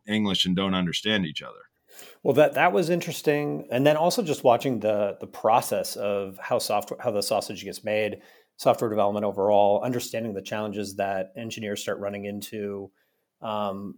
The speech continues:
Speaker 2: and, uh, and then navigating, "Oh, hey, we told, <laughs> we told upper management that we were gonna do this by this date and it was gonna deliver this benefit. We're off. And what do we do now?" Um, so just, it was, it was definitely an interesting, I mean, it was young, so I threw, I threw myself at this, um,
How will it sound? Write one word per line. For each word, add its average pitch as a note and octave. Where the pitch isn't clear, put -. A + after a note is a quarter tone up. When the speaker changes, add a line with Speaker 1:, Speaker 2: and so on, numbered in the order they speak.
Speaker 2:
and, G#2+
uh, G#2+
and A#2+
then B2+
navigating, A2
"Oh, A#2
hey, B2
we A2
told, E3+
<laughs> -
we D3
told D#3
upper B2+
management A2+
that G#2
we G#2+
were G#2
gonna A2
do G#2+
this G#2
by G2+
this G#2
date G#2+
and A2
it A2
was G2+
gonna G#2+
deliver G#2
this G#2
benefit. A2
We're B2+
off. G#2
And G#2
what A#2+
do A#2+
we A2+
do G#2+
now?" F#2+
Um, A#2
so C#3
just, -
it C3+
was, B2
it C#3
was A#2+
definitely C3+
an G#2
interesting, A2
I -
mean, G#2+
it G#2
was G#2
young, B2
so G#2
I F#2+
threw, A#2
I -
threw C#3+
myself G#2+
at -
this, -
um, G2